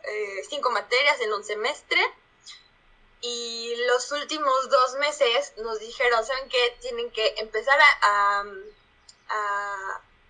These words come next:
aplicar empresas", o sea, dos,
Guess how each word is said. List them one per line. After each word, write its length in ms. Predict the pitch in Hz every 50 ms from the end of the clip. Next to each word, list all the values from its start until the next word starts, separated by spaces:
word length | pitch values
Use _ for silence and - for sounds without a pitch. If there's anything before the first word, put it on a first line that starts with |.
| _ _ _ _ _ _ _ _ -
aplicar 440 | - 196 - 240 240 - 247 240 254
empresas", 720 | 254 247 - 226 220 214 - 240 226 - - - - - - _ _ _ _ _ _ -
o 60 | 214
sea, 480 | - - 220 202 196 190 151 - - - _ _
dos, 360 | 214 202 240 233 233 - -